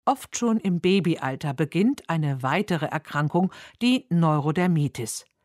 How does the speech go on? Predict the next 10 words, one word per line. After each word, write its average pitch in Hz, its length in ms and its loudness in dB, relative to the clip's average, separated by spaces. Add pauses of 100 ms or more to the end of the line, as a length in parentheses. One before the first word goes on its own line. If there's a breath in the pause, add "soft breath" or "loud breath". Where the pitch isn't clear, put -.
(400 loud breath)
Sie 226 180 0
unterscheidet 262 720 0
sich 156 220 -4
zwar 143 360 -2
in 131 140 -2
manchen 156 440 0
Punkten 196 440 0
von 131 280 -4
anderen 220 420 0
Allergien, 175 640 0